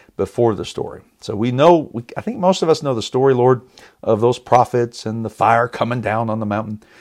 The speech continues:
but we're gonna know the story before the story. So ask and pray your blessings upon us as we read the Word, as we engage in the Word,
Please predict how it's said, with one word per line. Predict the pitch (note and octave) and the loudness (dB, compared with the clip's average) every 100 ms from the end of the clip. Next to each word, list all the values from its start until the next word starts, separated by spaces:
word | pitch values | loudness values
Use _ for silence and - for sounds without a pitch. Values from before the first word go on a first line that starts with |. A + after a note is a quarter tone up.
| - - | -20 -16
but | - E2 | -6 2
we're | A2+ F3 | 6 6
gonna | A#2+ G#2 | 6 4
know | G#2 | 0
the | F#2 | -2
story | - G#2+ F#2 | -2 0 0
before | E2 - G2+ | -2 -2 -2
the | - | -4
story. | - F2+ - _ | -10 -10 -12 _
So | - F2 - _ - - - | -8 -8 -8 _ -20 -10 4
ask | C#3 C#3 | 6 6
and | C#3 | 2
pray | A#2 B2+ | 2 4
your | G#2+ | 6
blessings | A#2 A#2 C3 A2 | 4 4 -4 -6
upon | - A#2 A#2+ | -4 -4 -4
us | A2+ G#2 | -6 -6
as | G2 | -6
we | G2 G2+ | -4 0
read | B2 G3 | 2 2
the | D#3+ | 2
Word, | D#3+ D#3 C#3 | 6 6 6
as | A2 G2 | 4 2
we | G2 | -4
engage | F2+ F2+ D3+ C#3+ | -2 2 2 2
in | B2+ | -2
the | B2+ | -2
Word, | A2+ A#2 A2 | 2 2 0